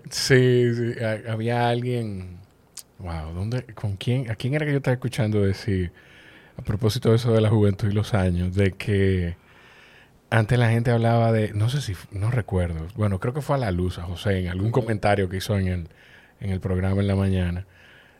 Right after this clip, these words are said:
Speaker 1: de que antes uno hablaba de matar el tiempo,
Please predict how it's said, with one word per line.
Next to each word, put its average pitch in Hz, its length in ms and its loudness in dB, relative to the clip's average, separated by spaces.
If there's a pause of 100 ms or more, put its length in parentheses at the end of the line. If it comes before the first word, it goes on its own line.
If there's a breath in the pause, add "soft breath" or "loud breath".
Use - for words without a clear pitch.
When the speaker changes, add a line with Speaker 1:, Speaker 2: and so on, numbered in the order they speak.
(160 soft breath)
Speaker 1:
de 104 340 0
que 101 720 2 (880)
antes 113 320 0
uno 127 140 2
hablaba 117 400 4
de 104 260 2
matar 104 400 0
el 107 160 0
tiempo, 117 420 0